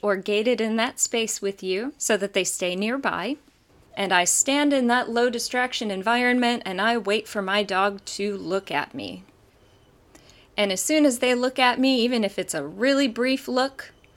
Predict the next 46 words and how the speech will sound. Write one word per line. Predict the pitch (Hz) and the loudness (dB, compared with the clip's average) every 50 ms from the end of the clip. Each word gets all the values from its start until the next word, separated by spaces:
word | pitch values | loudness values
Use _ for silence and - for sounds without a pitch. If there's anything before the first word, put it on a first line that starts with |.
| _ - - - - - _ _ _ - - | _ -20 -20 -20 -20 -20 _ _ _ -4 2
I'm | - 233 247 | 2 2 4
gonna | 233 226 196 185 | 2 0 -2 -4
say | - - 185 175 | -4 -4 -2 -2
yes, | 170 170 180 247 254 277 330 - - - - - | -2 -2 2 4 4 4 2 0 -2 -4 -4 -2
or | - 214 214 240 285 - | 0 2 2 2 2 0
if | - - - | -2 -4 -4
you | 202 202 | -4 -6
use | 190 185 185 175 175 | -4 -4 -4 -4 -4
the | - 170 | -4 -6
clicker, | - - - 330 330 - 320 311 320 320 - | -6 -4 -2 -2 0 4 6 6 6 6 4
I'm | - 208 | 0 -2
gonna | 202 196 165 156 | -2 -2 -4 -6
click, | - - - 320 339 - - - - - _ - - - - - - _ | -8 -4 -2 -2 -2 -2 -4 -16 -20 -20 _ -20 -20 -20 -20 -20 -12 _
and | - 220 214 220 | -2 0 2 4
then | 226 214 | 4 2
I'm | 196 190 | 2 0
gonna | 185 175 156 160 | -2 -4 -4 -6
hand | - - 233 233 233 240 247 | -4 -2 0 2 2 2 2
them | 240 233 214 | 2 2 2
that | 208 208 202 | 2 0 0
reward. | 208 220 208 185 180 160 - - - - - - - _ _ _ _ _ _ _ _ _ - | 0 -2 -4 -4 -4 -6 -6 -6 -8 -10 -12 -16 -20 _ _ _ _ _ _ _ _ _ -4
And | 220 208 208 | -2 0 0
then | 208 247 285 | 2 2 2
I'm | 240 208 | 0 -2
gonna | 190 175 175 | -2 -4 -4
stand | 175 - - - 220 208 247 285 330 311 | -4 -4 -4 -2 -2 -2 -2 -2 -4 -6
and | - - 185 175 175 156 | -6 -8 -8 -8 -8 -6
wait | 160 196 233 - - | -6 -6 -6 -6 -6
for | - 269 | -4 -2
them | 262 285 285 277 | 0 2 4 4
to | 240 185 | 4 2
do | 147 - - 220 240 262 | -2 -4 -4 -4 -2 -2
it | 269 277 | -2 -2
again. | 233 226 208 175 139 - - 170 - _ _ _ _ _ _ _ _ - | -2 -4 -4 -4 -6 -8 -10 -14 -16 _ _ _ _ _ _ _ _ -2
And | 226 220 | 0 2
when | 220 220 214 | 4 4 4
my | 220 202 | 4 2
dog | 185 208 190 190 190 | 2 2 2 2 2
looks | 190 208 214 214 - - | 0 -4 -4 -4 -2 -4
at | 196 151 | -4 -2
me | 202 190 180 | -4 -4 -4
again, | 165 156 220 208 247 285 311 | -4 -2 0 0 0 0 0
I'm | 220 202 | -2 -2
gonna | 190 185 175 165 | -4 -4 -6 -6
say | - - - 165 | -8 -8 -6 -6
yes | 165 160 160 180 247 269 359 381 - - - - - | -6 -6 -6 -2 -2 -2 0 -2 -2 -4 -4 -6 -8